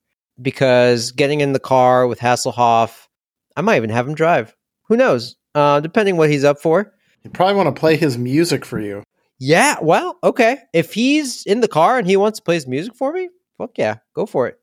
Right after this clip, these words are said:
Speaker 1: Um, he probably has some cool stories, but, and here's the thing, it might go, like, bad real quick, right? You might want, like, an out, um, with Hasselhoff. Like, it might be really cool, or it might, it might <laughs> suck.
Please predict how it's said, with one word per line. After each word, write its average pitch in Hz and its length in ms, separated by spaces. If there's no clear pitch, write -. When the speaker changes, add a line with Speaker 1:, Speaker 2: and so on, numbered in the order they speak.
Speaker 1:
Um, 131 500
he 175 100
probably 196 260
has 175 140
some 147 140
cool 151 600
stories, 165 760
but, - 640
and 156 120
here's 151 240
the 139 60
thing, 135 420
it 202 160
might 226 260
go, 175 220
like, 127 360
bad 120 360
real 113 260
quick, - 420
right? 123 260
You 147 120
might 147 260
want, 117 220
like, 113 220
an 104 140
out, 107 420
um, 131 460
with 143 120
Hasselhoff. 165 600
Like, 135 100
it 139 60
might 160 180
be 165 80
really 156 220
cool, 165 480
or 131 140
it 127 40
might, 127 300
it 139 120
might 135 200
<laughs> - 0
suck. - 520